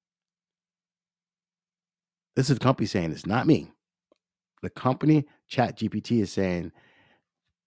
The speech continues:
they're sorry, but we're having issues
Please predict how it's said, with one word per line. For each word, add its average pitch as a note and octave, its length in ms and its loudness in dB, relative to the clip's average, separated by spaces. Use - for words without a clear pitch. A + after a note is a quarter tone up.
they're G#2 360 2
sorry, C3+ 760 6
but G2+ 300 -2
we're F#2+ 140 -4
having A#2 300 4
issues A#2+ 880 4